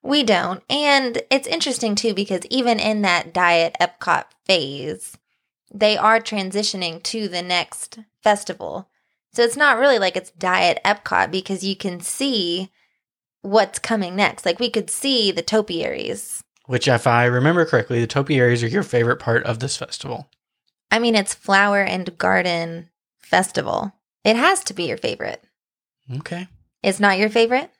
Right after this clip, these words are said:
Speaker 2: No, the food and beverage options are my favorite.
Speaker 1: This
Speaker 2: Hot
Speaker 1: one does particularly have good food.
Speaker 2: Hot take,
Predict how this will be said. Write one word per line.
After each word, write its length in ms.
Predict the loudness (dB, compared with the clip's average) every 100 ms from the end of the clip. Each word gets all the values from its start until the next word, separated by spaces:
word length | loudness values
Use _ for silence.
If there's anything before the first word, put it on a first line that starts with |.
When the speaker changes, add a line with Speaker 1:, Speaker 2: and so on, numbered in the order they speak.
| -8
Speaker 2:
No, 380 | -6 -6 -8 -8
the 100 | -8
food 240 | 0 2
and 80 | 2
beverage 380 | 2 0 -2 0
options 420 | 0 0 -4 -4
are 80 | -4
my 160 | -2 -4
favorite. 380 | -4 -4 -6 -10 _ _ _ _ _ _ _ _
Speaker 1:
This 100 | 2
Speaker 2:
Hot 200 | 2 2
Speaker 1:
one 200 | -2 2
does 240 | 2 2
particularly 580 | -2 -8 -6 -4 -6 -6
have 200 | -6 -6
good 200 | -6 -8
food. 300 | -8 -10 -8
Speaker 2:
Hot 360 | -6 0 2 2
take, 220 | 2 2